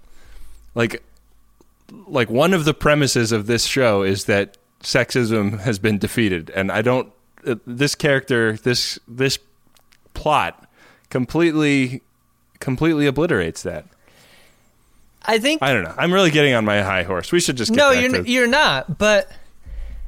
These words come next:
Speaker 2: I felt like in, within the confines of the story,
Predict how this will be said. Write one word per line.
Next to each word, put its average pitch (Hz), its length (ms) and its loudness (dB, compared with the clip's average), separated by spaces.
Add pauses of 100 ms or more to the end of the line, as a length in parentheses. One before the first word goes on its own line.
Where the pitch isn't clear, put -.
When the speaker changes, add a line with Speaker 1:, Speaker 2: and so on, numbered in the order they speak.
(560)
Speaker 2:
I 226 120 0
felt 240 360 2
like 165 320 2
in, 175 260 0
within 180 680 0 (400)
the 160 100 -2
confines 160 600 0
of 143 80 -4
the 131 80 -4
story, 139 680 0